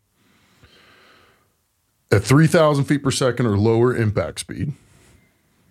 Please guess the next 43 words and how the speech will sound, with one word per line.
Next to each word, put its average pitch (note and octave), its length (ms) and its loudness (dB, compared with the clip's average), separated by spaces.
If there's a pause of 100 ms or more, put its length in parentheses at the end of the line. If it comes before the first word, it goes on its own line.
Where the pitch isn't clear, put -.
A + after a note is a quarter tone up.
(120)
right? G2+ 160 4
And G#2 100 2
there's G#2+ 120 2
some C3 140 2
buffer A#2+ 280 0
there G#2+ 280 0 (220)
on G#2+ 100 -2
the A#2 60 -4
top, G2 380 -4 (880)
not A2 680 4
make A#2 220 0
it G#2+ 80 2
into G#2 160 0
the G2 80 0
chest G2 300 -4
cavity F#2+ 340 -4
of F2+ 100 -6
an F2 80 -6
animal G#2 420 -2
or G#2 80 -2
not G2+ 240 -2
penetrate G2+ 440 -4
deep - 180 -2
enough F#2+ 240 -4
in F#2 80 -8
testing F#2 420 -6
to E2+ 80 -4
not F2+ 320 -2
make - 180 -8
it D2+ 80 -4
into - 160 -10
the - 80 -10
chest - 280 -4
cavity - 340 -8
of - 60 -12
an C#2 80 -6
animal. - 280 -20 (920)
I'm C3 60 0
not F2+ 120 0
saying D3+ 180 2
it D#3+ 120 -4
can't E3 300 -2
happen. G2 340 -8